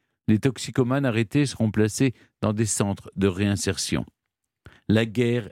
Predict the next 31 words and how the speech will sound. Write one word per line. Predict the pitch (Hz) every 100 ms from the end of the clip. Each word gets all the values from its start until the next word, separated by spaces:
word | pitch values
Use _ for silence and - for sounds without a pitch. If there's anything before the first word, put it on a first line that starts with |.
| -
est | 104
déclarée | 87 120 - 107 101 113
contre | - 104 104
Billie | 98 104 101
Holiday, | 104 92 101 120 - - - -
qui | 165
a | 151
Jimmy | 127 175 160
Fletcher, | - 156 - 165 165 131 -
agent | 120 117 151
des | 131 123
narcotiques, | 123 - 120 - 123
à |
ses | 110 117
trousses. | - 117 101 - - _ _ _ _
La | 123 127
police | 151 147 165 143 -
fait | - 131
des | 120
dizaines | 107 135 120 127 123 113
de | 107
descentes | 110 104 - 120 113 -
chez | 110
elle, | 101 98 110 104
mais | 107
sans | 104 - 120
succès. | - 101 - 113 98 - -
Billie | 139 156 151
a | 147
des | 139
combines. | - 147 156 143 113